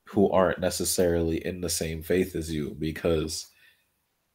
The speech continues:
I mean, I'm, I've, I've been of the mindset for a very long time that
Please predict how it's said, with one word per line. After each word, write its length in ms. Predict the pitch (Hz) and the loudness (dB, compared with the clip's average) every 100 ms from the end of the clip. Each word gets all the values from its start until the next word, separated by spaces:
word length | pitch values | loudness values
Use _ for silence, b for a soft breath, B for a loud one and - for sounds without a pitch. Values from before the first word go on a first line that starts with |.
| _ _ _ _ _ _ _ _ _ _ _ _ _ _ _ _ 104 | _ _ _ _ _ _ _ _ _ _ _ _ _ _ _ _ 2
I 60 | |
mean, 140 | 104 98 | 2 8
I'm, 300 | 139 190 190 | 10 10 6
I've, 380 | 139 165 170 - 117 | 8 8 8 6 8
I've 240 | 131 110 | 8 8
been 200 | 135 127 | 6 8
of 200 | 113 110 | 4 4
the 80 | 98 | 0
mindset 540 | 92 87 85 - 85 | 2 0 0 0 0
for 200 | - 85 | 2 0
a 100 | 82 | 2
very 260 | 80 82 82 | 0 2 2
long 380 | 80 78 80 80 | 0 -2 -6 -6
time 560 | 85 73 69 - - 65 | -4 -2 -4 -8 -12 -4
that 300 | 69 60 | -2 -2